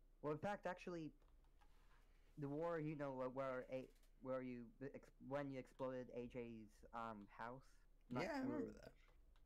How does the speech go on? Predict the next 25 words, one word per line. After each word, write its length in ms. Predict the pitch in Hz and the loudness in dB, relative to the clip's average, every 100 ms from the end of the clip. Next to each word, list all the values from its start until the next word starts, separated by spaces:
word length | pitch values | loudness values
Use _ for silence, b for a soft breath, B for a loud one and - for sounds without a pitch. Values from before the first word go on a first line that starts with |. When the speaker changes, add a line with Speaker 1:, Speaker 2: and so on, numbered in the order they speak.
| - - - - | -20 -20 -20 -6
Speaker 1:
Yeah, 420 | 139 143 131 110 104 - - - - - | 2 6 6 6 2 -2 -16 -20 -20 -8
after, 240 | 143 151 170 147 - - | -6 -6 -10 -12 -10 0
like, 140 | 143 - - | 0 0 -2
Speaker 2:
How 100 | 147 | 2
could 60 | |
Speaker 1:
after 120 | 131 | 2
Speaker 2:
I 40 | - | 2
Speaker 1:
the 60 | |
Speaker 2:
forget 100 | 107 | 0
Speaker 1:
war, 260 | 101 110 120 | 2 2 2
Speaker 2:
that? 80 | 135 139 | 0 0
Speaker 1:
he 80 | |
has 140 | 135 151 - | 0 0 0
been, 180 | 170 156 | 0 4
like, 360 | 131 110 - - - - - 110 | 2 0 -4 -14 -16 -16 -16 -2
very. 600 | 120 135 151 139 123 95 - - - - - - - - - - - - - - - - - - - - - | 2 4 4 2 0 0 -6 -14 -20 -20 -20 -20 -20 -20 -20 -20 -20 -20 -18 -18 -18 -18 -18 -20 -20 -20 -4
I 100 | 131 | 0
don't 100 | 151 | 2
know, 180 | 170 151 117 | 2 2 2
like, 120 | 113 | 2
he's 100 | 143 | 0
been, 220 | 143 135 127 - - - - - - - - - - | 0 0 -2 -6 -20 -20 -20 -20 -20 -18 -18 -14 -4
he's 160 | 147 147 | -4 -4
just 140 | - 135 - - - | -8 -10 -12 -14 -4
been 340 | 127 117 107 | -2 -2 -4